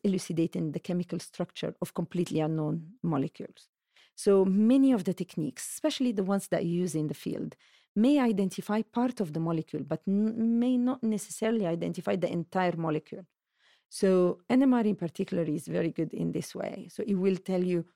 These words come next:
where each group fits so that you can actually solve the puzzle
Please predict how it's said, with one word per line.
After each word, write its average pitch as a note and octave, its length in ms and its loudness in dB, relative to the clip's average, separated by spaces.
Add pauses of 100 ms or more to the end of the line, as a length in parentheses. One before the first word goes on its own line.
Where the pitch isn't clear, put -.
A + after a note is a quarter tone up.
(100)
where G#3 300 2
each - 260 -8
group F3+ 200 -4
fits - 500 -4
so - 200 -8
that E3 180 -4
you E3+ 100 -4
can E3 180 -4
actually D#3 340 -6
solve D#3+ 340 -2
the D3 80 -4
puzzle D#3+ 400 -2